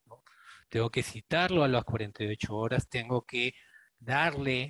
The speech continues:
signos de alarma, venía la temperatura, que hay aumento de dolor, si es que le pueden enseñar si hay crepitación o no, etcétera. En este caso no hay porque no está descrito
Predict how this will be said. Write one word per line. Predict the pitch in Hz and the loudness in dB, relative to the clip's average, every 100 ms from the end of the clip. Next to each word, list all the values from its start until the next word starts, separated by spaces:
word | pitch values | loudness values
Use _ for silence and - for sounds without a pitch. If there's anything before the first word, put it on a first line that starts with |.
| - | -2
signos | 131 123 120 110 | -2 -4 -4 -4
de | 104 | -6
alarma, | 123 165 151 123 117 117 117 120 | -2 0 2 0 -2 -8 -8 -10
venía | 117 104 104 104 | -14 -20 -10 -8
la | 101 | -8
temperatura, | - - 104 107 185 190 160 139 135 135 127 - - _ | -12 -12 -8 -2 4 8 8 8 4 2 0 -6 -20 _
que | 113 | -2
hay | 110 | 0
aumento | 110 110 - | 0 -2 -2
de | 104 | -2
dolor, | 98 135 165 160 156 | 0 4 6 6 4
si | - - 110 | 0 -10 -2
es | 143 147 | 0 0
que | - 117 | -2 -6
le | 110 | -6
pueden | - 117 123 | -2 -2 -2
enseñar | 113 107 110 117 127 | -2 -2 -4 -6 -6
si | - | -8
hay | 113 | -10
crepitación | 110 - - 101 - 104 | -10 -14 -10 -10 -10 -12
o | 107 | -8
no, | 139 175 165 | -2 2 4
etcétera. | 135 151 151 127 | 4 2 0 -6
En | |
este | 117 123 | -8 -6
caso | 123 - 120 | -2 -2 -2
no | 117 117 | -6 0
hay | 127 143 - - _ _ | 0 0 -4 -18 _ _
porque | - 127 127 - 127 151 _ _ _ - | 0 0 0 -2 -2 -4 _ _ _ -8
no | 104 | -6
está | 98 101 | -4 -4
descrito | 101 - 180 170 - 117 160 | -6 -4 -2 0 0 0 -2